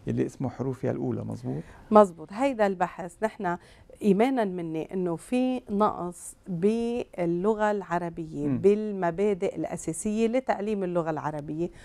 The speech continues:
Speaker 2: بالصفوف الابتدائية. آه، نحن، آه، طبعًا حكينا مع الوزير، آه، أبو صعب وقلنا له عن فكرتنا، فكان، آه، آه،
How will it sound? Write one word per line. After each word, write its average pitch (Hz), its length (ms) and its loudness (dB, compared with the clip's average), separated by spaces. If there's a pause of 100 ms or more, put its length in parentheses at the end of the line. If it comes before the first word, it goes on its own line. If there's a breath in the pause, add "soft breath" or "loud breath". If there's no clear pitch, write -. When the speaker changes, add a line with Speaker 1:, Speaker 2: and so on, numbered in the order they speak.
(260 loud breath)
Speaker 2:
بالصفوف 233 560 0
الابتدائية. 160 840 -4 (680 loud breath)
آه، 165 520 2
نحن، 254 440 0 (360)
آه، 185 460 2 (580)
طبعًا 185 540 8
حكينا 214 500 2
مع 165 460 -4
الوزير، 170 600 2 (120)
آه، 156 440 0 (140)
أبو 170 200 -2
صعب 185 500 0
وقلنا 202 600 0
له 220 260 -2 (360 soft breath)
عن 214 340 0
فكرتنا، 175 600 -4 (280 loud breath)
فكان، 311 720 4
آه، 180 640 4
آه، 175 560 0